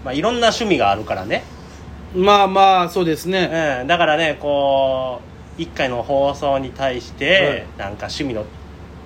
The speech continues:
Speaker 1: 語ろうかなと。
Speaker 2: もうそれ何でもありってことですか？
Speaker 1: まあまあまあ、決めてね。
Speaker 2: はいはいはい。
Speaker 1: うん。それを考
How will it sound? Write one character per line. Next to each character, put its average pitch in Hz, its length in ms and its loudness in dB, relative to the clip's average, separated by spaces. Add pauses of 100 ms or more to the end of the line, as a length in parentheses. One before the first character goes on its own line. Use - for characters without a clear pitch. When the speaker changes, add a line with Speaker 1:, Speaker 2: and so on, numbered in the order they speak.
(180)
Speaker 1:
語 143 120 4
ろ 202 100 6
う - 20 4
か 196 100 6
な 185 120 2
と。 - 160 0 (840)
Speaker 2:
も 233 60 -4
う - 20 0
そ 302 100 4
れ 269 60 4
何 208 280 6
で 254 100 6
も 180 160 2
あ 190 60 6
り 170 80 0
っ - 20 -6
て - 160 -16
こ - 100 -16
と - 20 -
で - 40 -16
す - 100 -14
か？ 220 120 -6 (160)
Speaker 1:
ま 156 180 4
あ 139 40 2
ま 131 80 0
あ 127 60 -2
ま 120 80 -2
あ、 - 20 -2
決 185 140 -2
め 151 100 4
て 107 100 -6
ね。 175 220 -4
Speaker 2:
は 151 100 -2
い 135 60 0
は 123 100 -6
い 117 40 -4
は 117 360 -2
い。 107 40 -8
Speaker 1:
う - 20 -10
ん。 - 20 -12
そ 131 100 -8
れ 120 80 -2
を 113 40 -6
考 127 100 -4